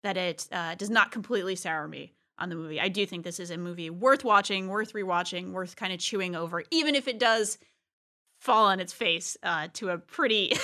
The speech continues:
<laughs> pretty, uh, uh, large degree in that final third. It is still very beautifully made, uh, very artfully crafted, uh, and has a lot of really wonderful things in it.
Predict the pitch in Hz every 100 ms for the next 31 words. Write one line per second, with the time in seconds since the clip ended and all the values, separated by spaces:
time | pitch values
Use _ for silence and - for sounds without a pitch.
0 | - 320 233 - 349 330 311 285 254 226
1 | 214 208 175 - - - 233 196 190 190
2 | _ 226 214 208 190 190 180 165 - _
3 | _ - 196 170 120 170 147 147 - 185
4 | 180 180 - 208 185 175 - _ _ 208
5 | 269 254 233 220 220 196 180 170 165 196
6 | - 165 165 202 202 - 233 - 233 220
7 | 214 170 - 165 160 - _ _ _ 156
8 | 151 - 175 175 160 170 156 170 180 170
9 | 160 196 190 196 165 - _